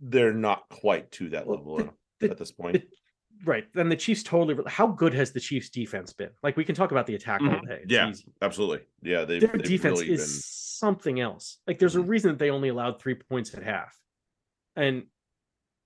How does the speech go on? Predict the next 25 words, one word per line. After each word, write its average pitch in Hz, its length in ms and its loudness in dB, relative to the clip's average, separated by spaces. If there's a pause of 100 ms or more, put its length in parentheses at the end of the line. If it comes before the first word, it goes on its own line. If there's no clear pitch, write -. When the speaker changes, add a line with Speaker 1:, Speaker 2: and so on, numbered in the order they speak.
(960)
Speaker 2:
like, 147 300 -6
they 180 120 2
were 196 180 4
just 160 300 -6
completely 160 680 -2
shutting 127 380 0
them 117 160 -4
down. 98 260 -8 (960)
And 139 300 -2 (1700)
I'm, 143 280 -2
I'm 147 140 0
impressed. 135 400 0
I've, 131 300 2
I'm, 127 540 0
I'm 107 360 -6 (540)
kinda 113 300 -4 (320)
scared - 480 -2
to 123 60 -6
think 123 180 -4
of 104 80 -8
what 110 140 -8
this 117 120 -12
team 113 200 -8
could 98 160 -14
do. 98 200 -8